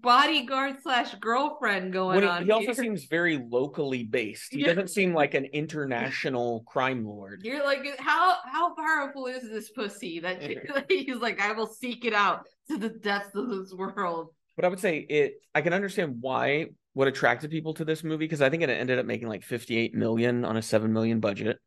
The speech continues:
Speaker 1: That's great.
Speaker 2: Which in ninety-five, for, like, a low budget movie, that's great. It was one of those movies that helped build the Miramax brand before the Weinsteins destroyed that brand. Um, and so,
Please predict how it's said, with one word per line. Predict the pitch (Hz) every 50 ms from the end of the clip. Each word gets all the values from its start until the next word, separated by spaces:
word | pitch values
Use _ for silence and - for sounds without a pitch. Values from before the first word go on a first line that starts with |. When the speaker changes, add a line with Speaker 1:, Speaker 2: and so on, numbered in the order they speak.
| _ _ -
Speaker 1:
That's | 175 202 - - -
great. | - - 147 170 202 185 123
Speaker 2:
Which | 135 139 135 143
in | 139 123 120 117
ninety-five, | 120 120 127 131 131 131 139 131 127 131 143 143
for, | - 139 120
like, | 113 107 -
a | 107 110 110 98 -
low | 117 120 117 117 113 120 123 123
budget | 117 110 113 - - 113
movie, | 113 113 131
that's | 131 127 120 -
great. | - - 131 120 123 139 151 -
It | - 147
was | 131 127
one | 131 131
of | 131
those | 127 127 120 127
movies | 131 127 123 127 127 123 131
that | 131 117
helped | 127 127 123 120 - 127
build | 120 123 120 123 120 120
the | 120
Miramax | 123 120 120 123 120 117 113 113 113 113 - -
brand | 110 113 110 107 104 110 120 123 127
before | - 120 110 - 117 120 117
the | 117 117 110
Weinsteins | 107 107 104 107 110 107 - - 117 117 113 113
destroyed | 117 117 113 - - - 113 104 101 107
that | 95 - - -
brand. | - 104 107 - 190 - - _ _ - - - - - - - - - - - - -
Um, | 143 139 131 127 127 123 120 123 131 127 - _ -
and | 147 143 143
so, | 143 - - - - 147 131 127 127 123 127 127 123 123 120 -